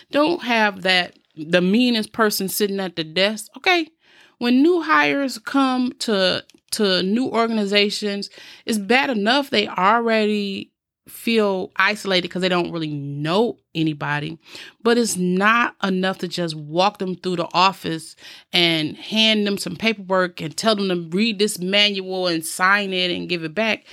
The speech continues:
because they're feeling anxiety and they're anxious and they gotta be acclimated to your environment. You know, you have to make them feel like they're welcome. So make sure that you, you make sure you have a process in place where they can contact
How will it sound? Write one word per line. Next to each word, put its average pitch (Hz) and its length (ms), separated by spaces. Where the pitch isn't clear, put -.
because 440 260
they're 453 220
feeling 392 300
anxiety 302 720
and 208 80
they're 226 160
anxious 170 640
and 202 180
they 233 80
gotta 247 240
be 240 180
acclimated 214 540
to - 140
your 196 260
environment. 160 960
You 220 120
know, 247 300
you 214 160
have 233 160
to 208 80
make 208 220
them 208 140
feel 196 220
like 175 240
they're 160 140
welcome. 151 640
So - 160
make 240 220
sure 277 160
that 226 200
you, 214 220
you 247 420
make 208 280
sure 302 160
you 285 100
have 262 160
a 233 60
process 247 420
in 214 140
place 214 260
where 196 140
they 190 120
can 175 180
contact 202 680